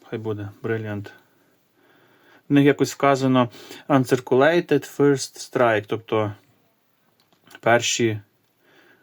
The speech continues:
монети, перша чеканка монет,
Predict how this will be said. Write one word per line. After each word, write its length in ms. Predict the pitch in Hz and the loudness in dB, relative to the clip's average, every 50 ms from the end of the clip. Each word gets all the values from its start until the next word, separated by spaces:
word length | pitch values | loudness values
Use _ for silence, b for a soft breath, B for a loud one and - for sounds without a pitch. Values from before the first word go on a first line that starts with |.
| b b b - | b b b -10
монети, 640 | 123 120 117 120 123 123 120 113 107 - 110 104 104 - _ _ _ _ _ _ _ _ _ _ _ _ _ _ _ _ _ _ _ _ _ _ _ _ _ _ _ _ | -6 -4 -2 0 2 2 2 0 -2 -4 -6 -6 -6 -8 _ _ _ _ _ _ _ _ _ _ _ _ _ _ _ _ _ _ _ _ _ _ _ _ _ _ _ _
перша 380 | - 123 117 117 117 - 123 110 | -2 0 0 0 -2 -4 -6 -6
чеканка 600 | - - 120 - 123 117 117 117 113 - 113 113 | -6 -6 -4 -2 -2 0 -2 -2 -4 -6 -8 -6
монет, 480 | 113 117 113 113 113 110 107 107 - | -6 -6 -4 -4 -4 -4 -6 -8 -14